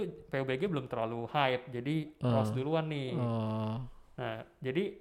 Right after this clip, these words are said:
Speaker 1: karena saat itu hanya game itulah yang bergenre battle royale, belum ada P U B G katanya.
Speaker 2: Battle royale yang perang kapal-kapal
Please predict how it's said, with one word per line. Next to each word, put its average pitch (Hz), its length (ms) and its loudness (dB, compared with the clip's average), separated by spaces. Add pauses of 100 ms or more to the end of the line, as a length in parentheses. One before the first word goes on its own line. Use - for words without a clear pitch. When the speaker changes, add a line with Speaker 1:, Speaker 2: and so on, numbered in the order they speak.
(240)
Speaker 1:
karena 175 260 2
saat 220 180 4
itu 170 160 0
hanya 185 220 4
game 143 240 2
itulah 180 240 0
yang 175 80 2
bergenre 123 360 -2
battle 127 280 -2
royale, 131 260 2
belum 127 220 -2
ada 127 100 0
P 127 120 -4
U 131 100 0
B 135 120 -2
G 165 120 0
katanya. 110 340 -4 (180)
Speaker 2:
Battle 139 300 4
royale 160 260 10
yang 165 180 4
perang 143 260 4
kapal-kapal 123 600 4